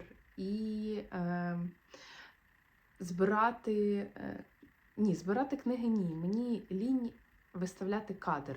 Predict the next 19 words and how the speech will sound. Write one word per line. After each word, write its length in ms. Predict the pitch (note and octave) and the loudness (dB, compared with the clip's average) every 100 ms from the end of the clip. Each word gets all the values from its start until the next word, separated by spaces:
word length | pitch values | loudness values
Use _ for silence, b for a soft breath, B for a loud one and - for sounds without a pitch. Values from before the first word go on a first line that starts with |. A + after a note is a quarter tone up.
| - | -6
тому 420 | F3 F#3 C#4+ C4+ C4+ B B - | -2 4 8 6 4 B B -2
я 220 | F#3 A#3 | 2 2
сиджу 680 | A#3 G3+ F#3+ F#3+ G#3 G#3 G3 | 2 -2 -2 0 2 4 2
отут, 480 | F#3 F#3 A#3 D#4 - - - - B B - | 0 -2 0 0 0 -12 -20 -20 B B -4
а 200 | - G#3 | 2 4
не 440 | A3 A3 A3 G#3+ - | 4 4 2 0 -2
на 140 | G#3 | -2
фоні 360 | G#3+ A#3+ A3 G#3+ | 0 0 2 0
своєї 540 | - G#3 G3+ G#3 G3 | -2 -2 2 2 2
книжкової 680 | G3 G3+ G3+ - G3 G3 G3 | 0 -2 -4 -2 0 2 2
полички, 800 | G3 F#3+ G3 G3 G3 - G3 F3 | 2 0 2 2 0 -6 -4 -2
і 240 | F#3+ F#3+ F#3 | 0 2 2
розказую 720 | F3 - G#3+ A#3+ A3+ G#3+ G3 | 0 -2 -2 0 0 0 0
вам 400 | F#3 G#3 B3 A#3+ B B - | 4 4 4 0 B B -2
так, 220 | A3+ A#3+ | 0 2
як 180 | A3 G3+ | 0 2
я 200 | G3 G#3 | 2 2
це 240 | G#3 G#3 | 0 0
роблю 560 | G3+ F3+ F3 F#3+ G#3 G3 | 2 2 4 4 6 4